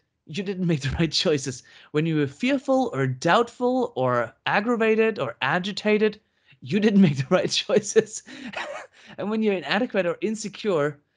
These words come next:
you also don't make good choices, right? Because our self-image, our value system, our self-worth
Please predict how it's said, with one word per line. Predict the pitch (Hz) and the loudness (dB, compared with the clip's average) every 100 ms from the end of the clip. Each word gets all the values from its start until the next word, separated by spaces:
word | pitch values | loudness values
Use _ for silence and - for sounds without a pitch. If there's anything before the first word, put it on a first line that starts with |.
| _ | _
you | 151 165 | -4 -2
also | 170 202 233 185 151 139 | 2 2 2 2 2 2
don't | 135 165 170 185 - _ - | 0 0 2 0 -4 _ -8
make | 143 147 147 - _ - | -2 0 0 -6 _ -4
good | 143 135 | -2 -2
choices, | - - 170 180 - 104 - - _ _ _ | -4 -2 0 0 -2 -6 -12 -20 _ _ _
right? | 127 131 - | -8 -8 -8
Because | 143 165 165 | -2 2 4
our | 160 | 4
self-image, | 156 208 226 214 180 165 | 2 0 0 0 -2 -2
our | 131 135 | -2 0
value | 147 214 214 | 2 2 2
system, | 190 175 156 | -2 -4 -4
our | 127 | -4
self-worth | 127 - 208 196 147 143 | -2 2 2 2 2 2